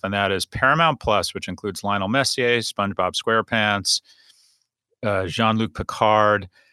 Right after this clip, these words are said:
seventy-two bucks a year for all of that, six bucks a month. Or, or I can go to Alamo Drafthouse, which is a superior film experience, get a Lazy Boy,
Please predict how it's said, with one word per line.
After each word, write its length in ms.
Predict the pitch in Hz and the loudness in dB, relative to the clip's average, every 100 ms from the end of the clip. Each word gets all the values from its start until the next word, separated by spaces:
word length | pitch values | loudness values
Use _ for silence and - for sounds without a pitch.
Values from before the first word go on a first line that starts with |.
| _ - | _ -2
seventy-two 920 | - 143 143 160 151 147 139 - 139 | 2 2 2 2 2 2 0 -2 0
bucks 300 | 120 117 - | 2 0 0
a 40 | |
year 200 | 117 131 | 0 0
for 160 | 113 98 | 0 -2
all 160 | 90 87 | -2 -4
of 60 | |
that, 200 | 87 - | -6 -4
six 260 | - 127 - | -2 -2 0
bucks 300 | 127 113 - | 0 0 0
a 60 | |
month. 560 | 104 113 104 85 - - _ _ _ | 0 2 0 -2 -10 -20 _ _ _
Or, 580 | 139 175 180 139 165 196 - | 0 4 6 6 4 0 -4
or 480 | 160 196 170 175 214 | 0 4 4 2 2
I 160 | 135 160 | 0 0
can 160 | 156 | 0
go 140 | 147 143 | 0 2
to 80 | |
Alamo 400 | 131 139 151 143 | 4 4 4 2
Drafthouse, 720 | 120 151 196 208 120 113 156 | 2 2 2 2 2 4 2
which 180 | - 95 | -4 -8
is 100 | 98 | -6
a 120 | 98 | -4
superior 640 | - 92 82 - 120 123 127 | -2 -4 -6 -2 2 2 0
film 320 | - 127 175 | 0 -2 -2
experience, 640 | 143 - 101 92 98 143 - | -2 -4 -2 0 0 -2 -2
get 140 | 117 | 0
a 60 | 104 | 2
Lazy 340 | 110 151 175 | 2 0 0
Boy, 420 | 147 147 143 147 | 0 2 2 2